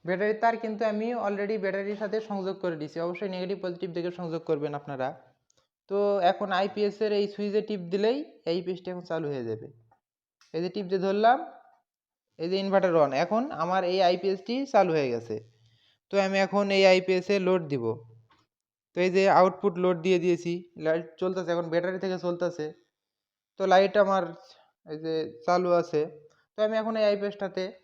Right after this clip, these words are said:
আহ, কারেন্ট দিব। এই যে আইপিএস এর এটা ফ্ল্যাগ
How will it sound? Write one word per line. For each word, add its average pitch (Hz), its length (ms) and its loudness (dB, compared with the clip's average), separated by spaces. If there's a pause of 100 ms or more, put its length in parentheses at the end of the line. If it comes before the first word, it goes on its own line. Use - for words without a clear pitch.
(400)
আহ, 151 340 -10 (640)
কারেন্ট 220 500 4 (220)
দিব। 123 340 -4 (160)
এই 151 120 -6
যে 160 100 -6
আইপিএস 160 420 -6
এর 156 80 -8
এটা 147 140 -8
ফ্ল্যাগ 147 300 -8